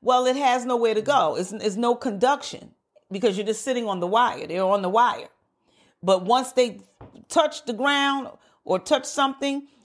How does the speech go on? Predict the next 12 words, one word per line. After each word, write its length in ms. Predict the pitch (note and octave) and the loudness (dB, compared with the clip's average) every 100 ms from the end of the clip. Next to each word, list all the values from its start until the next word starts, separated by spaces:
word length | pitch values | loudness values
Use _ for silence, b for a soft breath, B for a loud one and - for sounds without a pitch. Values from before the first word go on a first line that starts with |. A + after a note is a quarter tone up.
| b | b
that, 200 | - G3 | -4 0
that, 440 | G#3+ A3 F#3+ F#3+ - | 2 0 -2 -10 0
that 300 | G#3+ - - | 0 0 -4
electricity 600 | A3 G#3+ B3+ - C#4 B3+ B3+ | -2 0 -2 -2 -6 -4 -4
can 140 | F#3 | -4
flow 340 | F#3 B3 C4 | -2 2 2
through 240 | C4 C4 C#4 | 2 -4 -4
and 120 | A3+ | -4
you 60 | A3+ | -6
become 340 | A#3 C4+ A3 | -2 -2 0
that 200 | G#3+ - | -2 -2
conduit 640 | G#3 E3 E3+ B3+ C#4+ D4 | -6 -4 0 2 2 0